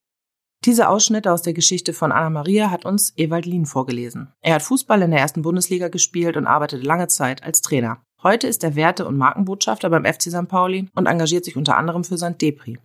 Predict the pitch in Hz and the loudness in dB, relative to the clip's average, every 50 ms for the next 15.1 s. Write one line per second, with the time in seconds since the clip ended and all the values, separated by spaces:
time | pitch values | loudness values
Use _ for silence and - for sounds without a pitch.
0 | _ - 131 143 139 - - - 95 127 170 208 208 196 175 170 165 - 180 160 | _ 2 2 2 2 2 2 2 4 4 4 2 2 2 0 -2 -2 -4 -4 -2
1 | - - 202 214 202 202 190 190 180 185 - - 165 - - - - - - _ | 0 0 2 2 2 2 2 0 0 0 -2 -2 -2 -2 -4 -8 -20 -20 -12 _
2 | - 160 151 143 160 170 190 214 233 233 - - 220 220 233 220 - - 160 170 | 0 0 0 2 4 4 4 4 4 0 -2 -4 -4 -2 -2 -2 0 0 0 0
3 | 165 170 156 165 - - 151 147 - 185 190 208 202 190 185 185 185 - - - | 0 -2 -4 -6 -8 -6 -6 -2 0 2 2 4 4 4 2 2 0 -2 -4 -6
4 | 180 180 175 - - 180 156 - - 123 123 123 - _ _ _ _ _ _ _ | -6 -6 -6 -8 -8 -8 -6 -4 -4 -4 -6 -6 -10 _ _ _ _ _ _ _
5 | _ - 196 214 226 247 240 226 - - 220 202 180 185 180 - 175 170 165 165 | _ 2 2 2 4 2 2 0 2 2 2 2 2 2 0 -2 0 2 2 4
6 | 190 214 190 160 151 156 156 147 - - - 220 190 151 151 175 196 - - 151 | 4 4 4 2 0 -2 -4 -4 -4 0 0 2 2 2 0 -2 -4 -4 -6 -4
7 | 143 160 156 160 - - 170 160 - - - - 175 - - 113 120 - - - | -4 -4 -4 -4 -6 -6 -8 -10 -10 -12 -14 -14 -8 -6 -4 -4 -4 -6 -12 -18
8 | - _ _ _ - - 226 233 233 214 190 185 - - 175 175 180 175 160 - | -20 _ _ _ 0 4 4 6 6 4 2 0 0 0 0 0 0 -2 -4 -8
9 | - 175 196 214 220 226 - - 214 202 185 185 180 170 180 180 175 - 190 190 | -6 -4 -4 -4 -4 -4 -2 0 0 0 0 0 -2 -2 -4 -6 -4 -4 -4 -4
10 | 190 - 190 175 - - 151 170 180 - 185 180 175 - - 123 - - 160 147 | -4 -4 -4 -4 -4 -2 -4 -4 -4 -2 0 -2 -2 -2 -6 -10 -4 0 0 0
11 | 139 139 139 131 123 - 131 - - - - - - 127 117 - 139 - _ _ | 0 0 -4 -8 -8 -8 -12 -14 -12 -12 -10 -8 -6 -6 -6 -8 -10 -12 _ _
12 | - - 240 214 226 220 - 180 160 156 156 143 135 143 160 180 175 - 214 202 | 0 4 4 4 4 4 4 2 2 2 2 0 0 0 0 -2 -2 -2 -2 -2
13 | 208 - 233 233 262 254 226 175 - 156 165 160 175 196 208 - - - - - | 0 0 -2 -2 0 2 2 2 2 0 -2 0 0 -2 -2 -4 -4 -6 -6 -6
14 | - 208 202 226 - - 147 131 127 - - 110 120 - - - - - - - | -6 -6 -6 -6 -4 -4 -4 -4 -4 -4 -6 -6 -4 -6 -6 -8 -12 -16 -20 -20
15 | - - | -20 -20